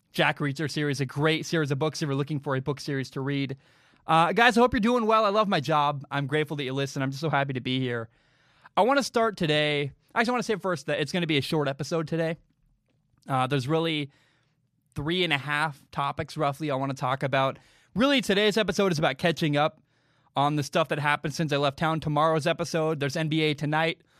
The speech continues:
We'll talk about the N B A. At some point, we'll preview the next race coming up for Formula One. Uh,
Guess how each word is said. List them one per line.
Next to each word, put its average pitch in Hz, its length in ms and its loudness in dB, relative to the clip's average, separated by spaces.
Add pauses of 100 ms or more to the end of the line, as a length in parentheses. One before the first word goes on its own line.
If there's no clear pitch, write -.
(220)
We'll 151 80 -4
talk 147 260 -4
about 147 160 0
the 139 140 0
N 123 100 0
B 135 180 0
A. 156 400 0 (300)
At 131 180 0
some 165 180 0
point, 160 200 0
we'll 147 100 0
preview 147 460 0
the 135 80 0
next 139 260 0
race 151 240 -2
coming 147 260 -2
up 135 100 0
for - 80 -16
Formula 131 340 -4
One. 185 480 0 (420)
Uh, 131 320 0